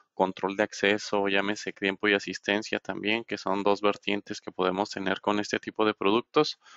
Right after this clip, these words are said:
eh, y vamos a ver sus configuraciones y conceptos clave. Uno, para poder venderlos de una manera más fácil, ¿verdad? Poder tener las herramientas necesarias para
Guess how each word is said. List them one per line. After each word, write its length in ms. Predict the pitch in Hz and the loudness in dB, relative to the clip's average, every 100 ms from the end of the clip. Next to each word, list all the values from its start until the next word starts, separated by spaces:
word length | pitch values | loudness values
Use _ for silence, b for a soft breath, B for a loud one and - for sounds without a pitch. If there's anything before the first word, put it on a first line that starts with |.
| B B B - | B B B 2
eh, 280 | 107 120 - | 6 6 4
y 120 | 127 | 4
vamos 320 | 110 110 117 | 6 6 4
a 40 | 113 | 6
ver 200 | 104 104 | 6 4
sus 180 | 127 - | -4 0
configuraciones 1120 | 110 104 107 98 92 92 101 104 117 135 - B B B | 0 0 -2 0 0 0 0 0 0 -2 -8 B B B
y 160 | 120 101 | -6 -2
conceptos 680 | 101 95 98 - - 110 | -2 0 -2 0 -2 -2
clave. 580 | - 98 98 101 92 - _ | -2 4 6 4 2 -4 _
Uno, 440 | 120 147 175 202 - | -2 2 2 2 -2
para 200 | - 98 | 0 2
poder 420 | - 95 98 107 113 | 0 2 4 4 2
venderlos 680 | 120 113 107 110 131 143 | 0 4 4 4 0 -2
de 100 | 107 | -6
una 160 | 104 113 | -6 -4
manera 340 | 113 98 101 107 | -2 -2 0 2
más 400 | 107 110 - - B B B | 2 2 0 -12 B B B
fácil, 580 | - 98 98 120 131 117 | 2 6 8 6 0 -2
¿verdad? 380 | 107 104 123 - | -2 2 0 0
Poder 420 | 98 98 98 101 | -4 2 2 2
tener 260 | - 110 107 | 0 -4 -2
las 180 | 113 113 | -2 -2
herramientas 480 | 98 95 95 95 113 | -4 -4 -6 -4 -4
necesarias 600 | 107 92 95 98 113 - | -4 -6 -2 0 0 2
para 340 | 104 95 | 4 4